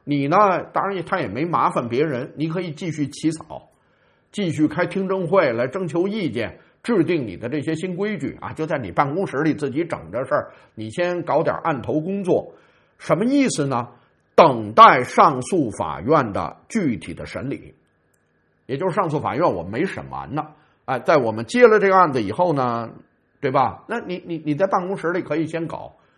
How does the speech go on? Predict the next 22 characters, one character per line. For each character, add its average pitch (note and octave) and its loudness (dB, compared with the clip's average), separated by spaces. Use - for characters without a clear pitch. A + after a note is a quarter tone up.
呃， B2 -8
等 A2 -4
待 C#3 8
我 F#2+ 0
们 G2+ -8
最 C3+ 2
后 A#2+ 0
的 E2 -8
结 F2+ -10
果。 - -16
我 C3 0
们 D#3+ -4
最 G3+ 6
后 G3 4
一 F#3 -4
结 E3 0
果 C3+ 0
说 E3 -4
你 A#2 -2
这 B2+ -4
不 C#3 -6
行， A2 -10